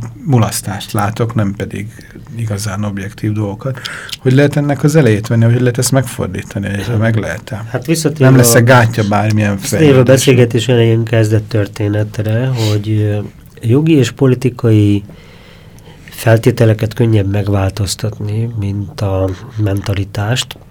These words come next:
Speaker 2: Tehát mondjuk egy, egy alattvalói politikai kultúrában létező országban és városban demokratikus politikai kultúrát kialakítani sokkal nehezebb. Egy, ö,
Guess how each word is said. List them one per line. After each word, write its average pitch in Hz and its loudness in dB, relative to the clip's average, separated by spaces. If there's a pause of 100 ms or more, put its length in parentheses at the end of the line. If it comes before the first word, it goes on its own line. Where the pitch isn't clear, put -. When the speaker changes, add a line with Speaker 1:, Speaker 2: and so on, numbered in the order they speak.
(300)
Speaker 2:
Tehát 107 -2
mondjuk 123 0
egy, 101 2 (580)
egy 123 -2
alattvalói 131 4
politikai 110 0
kultúrában 101 -6 (120)
létező 104 0
országban 98 -4
és 98 -6
városban 127 -2 (560)
demokratikus 110 0
politikai 107 0
kultúrát 104 -2
kialakítani 110 -2 (380)
sokkal - -4
nehezebb. 95 -4
Egy, 110 4
ö, 110 8